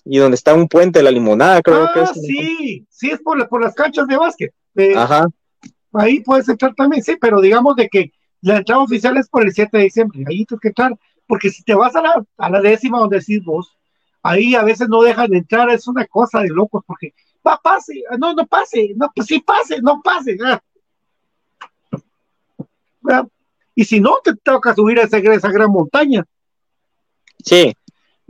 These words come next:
Speaker 2: Mañana juega Co-, Comunicaciones exactamente igual, creo yo, que como jugó contra, contra este equipo de, de Chinabajul, a excepción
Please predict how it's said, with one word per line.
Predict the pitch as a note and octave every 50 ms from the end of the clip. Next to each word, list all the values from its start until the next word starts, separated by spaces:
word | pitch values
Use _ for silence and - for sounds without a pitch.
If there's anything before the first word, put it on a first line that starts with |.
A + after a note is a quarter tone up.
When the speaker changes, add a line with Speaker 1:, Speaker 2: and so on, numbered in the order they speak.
| - _
Speaker 2:
Mañana | - G3 B3 B3+ C4 E4 F#4+ F#4 F4+
juega | D#4+ - D4+ D#4 D#4+ E4 D#4+ D#4 D4 - _ _ _ _ -
Co-, | B3 A#3+ A#3+ - -
Comunicaciones | A3 A3 A3 A3+ G#3+ A3 G#3 - C4 D4 C4+ - B3
exactamente | A3+ - - - C#4+ C4+ - - C4+ C4 C4 C4+ - - - A#3+
igual, | A#3 G#3 A3+ C#4+ D4 -
creo | B3+ B3+ B3+ A#3+ A#3+
yo, | A#3+ C4+ D4 E4 - _ _ _ _ _ _ _ _ -
que | G3+ F#3+ -
como | - F#3+ F3 F#3 F3
jugó | - E3+ D#3 E3 F#3 G#3 A3 A3 A3
contra, | - G#3+ G3+ F3+ D#3+ - F3 E3 D#3 C#3+ C#3 C3+ C3+ C3 B2 A#2+ _ _ _ _ _ _ _ _ _ _ _ _ _ _ _ _ _ _ _ _ _ _ _ _
contra | - F3 - - - F3 F#3
este | G3+ - A#3
equipo | A3 - A3 G#3+ G#3 G#3+ G3+
de, | E3+ E3+ D#3+ D#3 D3 D3 C#3+ C#3
de | D3+
Chinabajul, | C#3+ - D#3+ D3 D3 C#3 C#3+ C#3 - - C4 E4+ F#4+ E4 - _ _ _ _ _ _ -
a | - G3 G3+
excepción | F#3 - F#3 F3 - - - A#3 C4 D4+